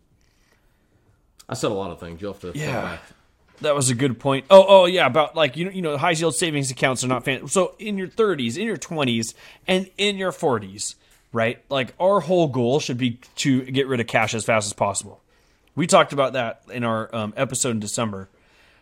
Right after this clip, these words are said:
Speaker 2: right? Like, cash is trash. Get rid of cash as much as you
Speaker 1: Absolutely.
Speaker 2: possibly can. Like, holding on to cash is losing value.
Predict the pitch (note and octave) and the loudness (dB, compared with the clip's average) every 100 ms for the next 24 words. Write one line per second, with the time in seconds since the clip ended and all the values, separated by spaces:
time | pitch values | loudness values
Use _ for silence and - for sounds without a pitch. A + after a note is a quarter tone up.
0 | _ A2 A2 B2+ _ - A#2 - D#3+ D3+ | _ -2 -2 -4 _ -6 -6 -2 -2 0
1 | A#2+ - A#2+ G#2+ - B2+ F#3 E3 C3 - | -4 0 0 -2 -6 -2 -2 -2 -4 -2
2 | A#2+ A2 - C#3+ B2 B2+ C#3+ C3 A#2+ A#2+ | -2 -2 -6 -2 0 2 2 2 -2 0
3 | B2 A#2 A2+ A2+ - A#2 A2 A2+ A#2 - | 2 0 -2 -6 -4 -2 -2 -4 -10 -10
4 | - - - F3+ F3+ F3 A2+ C3+ C#3 C3 | -20 -20 -2 2 4 4 2 -2 0 -2
5 | A2+ C3+ A#2+ A#2 A2+ G2+ A#2+ A#2 A2+ G#2+ | -2 0 0 0 -2 0 0 2 0 0
6 | G#2 G#2 G2+ | -2 -2 -6